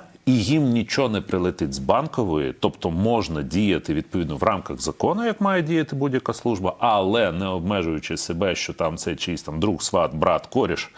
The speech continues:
з дитинства, відповідно, е, кількість, е,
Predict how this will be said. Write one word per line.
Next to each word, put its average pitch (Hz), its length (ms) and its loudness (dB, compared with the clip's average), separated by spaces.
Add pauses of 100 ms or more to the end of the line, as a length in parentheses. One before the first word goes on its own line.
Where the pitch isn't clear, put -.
(180)
з - 60 -4
дитинства, 104 500 0 (1200)
відповідно, 104 1120 2
е, 85 200 2
кількість, 120 640 0
е, 87 60 0